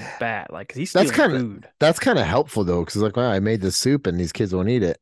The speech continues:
Speaker 2: Potza Keffel will
Speaker 1: Yeah.
Speaker 2: come and take the, uh, good.
Speaker 1: Yeah, but still,
Speaker 2: Does he
Speaker 1: leftovers in older times, like, that's life and death. I
Speaker 2: I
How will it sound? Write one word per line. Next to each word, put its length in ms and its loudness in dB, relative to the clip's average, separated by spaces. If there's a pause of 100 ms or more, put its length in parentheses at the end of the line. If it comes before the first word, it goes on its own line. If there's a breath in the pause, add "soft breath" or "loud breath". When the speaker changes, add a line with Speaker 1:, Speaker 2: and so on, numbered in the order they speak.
Speaker 2:
Potza 240 -2
Keffel 400 -2
will 120 0
Speaker 1:
Yeah. 60 -8
Speaker 2:
come 220 -2
and 220 -2 (160)
take 160 -2
the, 240 -10
uh, 340 -4
good. 280 -2 (200)
Speaker 1:
Yeah, 540 -8
but 240 -10
still, 500 -10 (180)
Speaker 2:
Does 180 0
he 60 2
Speaker 1:
leftovers 520 -6 (180)
in 100 -6
older 400 -2
times, 600 -6
like, 160 -12
that's 240 -8
life 280 -8
and 160 -14
death. 540 -12
I 80 -16
Speaker 2:
I 20 -16